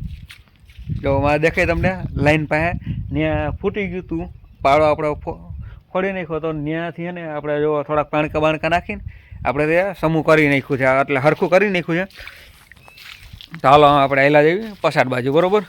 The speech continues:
જોઈ લ્યો, રેડી? જે આ બધા એ નેમા છે ને, આ, આ બધા એ પાણીના વજનના હિસાબે નમી ગયા છે કપાના છોડ.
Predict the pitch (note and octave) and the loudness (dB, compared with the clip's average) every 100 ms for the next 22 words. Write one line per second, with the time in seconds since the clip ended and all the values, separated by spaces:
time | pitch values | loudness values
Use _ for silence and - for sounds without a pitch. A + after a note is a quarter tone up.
0 | - _ - _ _ _ _ _ _ _ | -8 _ -20 _ _ _ _ _ _ _
1 | - - - C3+ B2+ B2 A#2 A2 - _ | -20 -12 -2 0 0 -2 -2 -6 -14 _
2 | _ - - _ - D#3+ F3+ F3 - C#3+ | _ -20 -20 _ -2 0 0 -4 -4 4
3 | C3+ D3+ D3+ D#3 D#3+ D#3+ D3 D#3+ G#3 F#3+ | 4 6 6 6 6 4 4 4 6 4
4 | F#3+ D#3+ D3 D3 - - - - _ - | 4 4 4 2 -4 -14 -20 -20 _ -20
5 | - - C#3 D3+ D3+ F3 G3 - - - | -16 -4 0 2 4 2 0 -8 -18 2
6 | D3 F3 F3+ G3+ A#3 F#3 D#3+ E3 E3 D3 | 4 6 4 4 4 4 6 6 6 6
7 | C3+ D3 C#3+ C3+ C#3 C3+ C3+ C3 C#3+ D3+ | 4 2 2 0 0 0 -2 -2 -2 -2
8 | E3 C3 C#3+ C#3+ C3+ D#3 F3 | -2 0 2 4 2 4 2